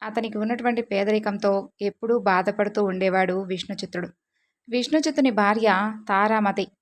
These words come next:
ఆమె కూడా ఎల్లప్పుడూ ఆ శ్రీమన్నారాయణుని యొక్క పాదపద్మములు యందే ఆమె యొక్క మనస్సును లగ్నం చేసి స్వామిని ప్రార్థిస్తూ ఉండేది. అప్పుడప్పుడు వివాహాది శుభకార్యాల పౌరోహిత్య కార్యక్రమాలలో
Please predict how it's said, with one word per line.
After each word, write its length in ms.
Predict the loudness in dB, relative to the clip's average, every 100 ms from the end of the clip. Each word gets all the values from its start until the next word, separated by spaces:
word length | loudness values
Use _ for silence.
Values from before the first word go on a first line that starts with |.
| _
ఆమె 240 | -2 0 2
కూడా 280 | 2 4 4
ఎల్లప్పుడూ 680 | 4 2 2 2 2 0 _ -8
ఆ 120 | -6
శ్రీమన్నారాయణుని 1000 | -4 -4 0 0 2 2 4 2 2 0
యొక్క 180 | -2
పాదపద్మములు 760 | 0 0 0 0 -2 -2 -4 -2
యందే 420 | -2 0 0 -2 -4 _ _ _ _
ఆమె 200 | -2 0
యొక్క 200 | 0 0
మనస్సును 480 | 0 0 -2 -4 -2
లగ్నం 360 | 0 0 -2 0 0
చేసి 520 | 0 -2 -2 -4 -8 -14
స్వామిని 520 | -2 0 2 0 -2
ప్రార్థిస్తూ 640 | -2 -4 -4 -4 -4 0
ఉండేది. 400 | -2 0 0 -2 -10 _ _ _ -6
అప్పుడప్పుడు 840 | -4 2 0 0 2 2 2 -2 -8
వివాహాది 600 | -2 2 4 4 2 2
శుభకార్యాల 720 | 0 -4 -2 0 0 2 2
పౌరోహిత్య 600 | 2 -2 0 0 0 -4
కార్యక్రమాలలో 840 | -4 0 -2 -2 -2 0 2 2